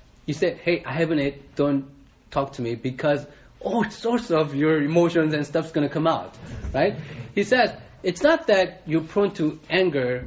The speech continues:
because you're hungry, it's that anger is your issue and it comes out when you're hungry. Or jealousy.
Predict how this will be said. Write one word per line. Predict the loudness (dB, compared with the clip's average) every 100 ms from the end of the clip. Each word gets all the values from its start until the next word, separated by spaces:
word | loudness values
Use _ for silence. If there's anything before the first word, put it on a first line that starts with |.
| -6
because | -4 0 -2 0
you're | 0 0
hungry, | 2 0 0 -6 -8 -8
it's | -10 -2
that | -2 -2 -6 -20 -20 -12
anger | -2 0 2 0 -2 -10 -10
is | -6 -2
your | -2
issue | 0 -2 -2 -4 -4
and | -6
it | -6
comes | -4 -2 -2
out | -4 -4 -8
when | -8
you're | -8
hungry. | -6 -8 -8 -14 -20 -20 -20 -18 -18 -16 -16 -18 -20 -20 -2
Or | 6 6 6 0
jealousy. | 2 4 4 0 -10 -12